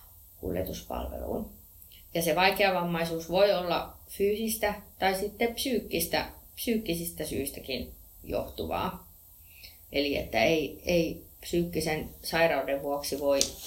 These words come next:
voi esimerkiksi käyttää joukkoliikennevälineitä. No sitten tää joukkoliikenteen käyttöön ja liikkumiseen liittyvä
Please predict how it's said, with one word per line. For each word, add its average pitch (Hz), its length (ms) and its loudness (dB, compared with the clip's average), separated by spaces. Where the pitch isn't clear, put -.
voi 156 240 2
esimerkiksi 147 600 -2
käyttää 139 420 -2
joukkoliikennevälineitä. 147 1400 0
No 214 80 4
sitten 269 540 8
tää 220 140 6
joukkoliikenteen 202 1200 4
käyttöön 202 640 2
ja 185 100 4
liikkumiseen 175 600 0
liittyvä 170 520 -2